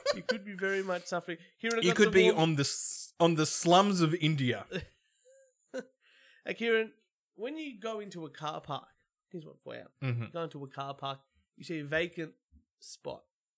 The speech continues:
Speaker 2: Yeah.
Speaker 1: How do you go into that spot? Are you a reverser?
Speaker 2: Oh, you are, you are those motherfuckers down, and you put that indicator on, and that's your spot.
Speaker 1: Yeah, I know that, but do you reverse? Like,
Speaker 2: Yeah.
Speaker 1: it's a free spot,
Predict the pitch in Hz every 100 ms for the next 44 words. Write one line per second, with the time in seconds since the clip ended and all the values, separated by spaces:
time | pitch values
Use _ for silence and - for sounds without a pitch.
0 | _ _ _ _ _ _ - - 117 104
1 | _ _ - 220 262 247 233 185 180 165
2 | 156 156 151 143 - - 127 - - 135
3 | 151 175 170 156 151 147 135 131 135 180
4 | 208 226 214 214 _ 131 131 156 156 156
5 | 160 - - _ 151 151 147 139 123 127
6 | 123 127 123 110 123 113 113 139 147 123
7 | 123 131 139 120 117 117 123 117 113 113
8 | 117 120 117 - 123 110 - 123 107 -
9 | _ 233 277 254 233 277 269 147 143 208
10 | 175 196 220 202 175 202 226 226 202 226
11 | 220 - 262 277 - 254